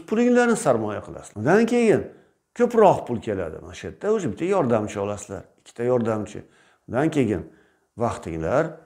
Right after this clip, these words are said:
pulinglar, odamlarni vaqtlari, mana shularni sarmoya qilsanglar, pulinglar ko'payib boraveradi va zinaga ko'tarilib ketaverasizlar. Yana bitta tavsiya. Agar siz mana shu biznes yaxshi ko'rmasangiz,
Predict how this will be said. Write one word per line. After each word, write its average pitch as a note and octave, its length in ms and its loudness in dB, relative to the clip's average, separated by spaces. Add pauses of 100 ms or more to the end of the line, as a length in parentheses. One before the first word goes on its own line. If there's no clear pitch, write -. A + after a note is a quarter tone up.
(380)
pulinglar, C3 960 2 (600)
odamlarni B2 680 2
vaqtlari, B2 580 0 (600)
mana A2+ 220 -2
shularni A2+ 400 -2
sarmoya G2+ 500 -2
qilsanglar, D3 340 -6
pulinglar A#2+ 560 0
ko'payib G2+ 400 -2
boraveradi G2+ 420 0
va C3 160 4
zinaga C3+ 1000 -2 (220)
ko'tarilib G#2 460 -6
ketaverasizlar. G2+ 640 -8 (260)
Yana F#3 180 2
bitta F3+ 220 -2
tavsiya. - 420 -6 (760)
Agar E3 320 0
siz F2+ 280 -6 (880)
mana A#2 100 -6
shu A#2+ 120 -8 (100)
biznes C#3 320 0 (500)
yaxshi A#2 260 -8
ko'rmasangiz, C3+ 640 -6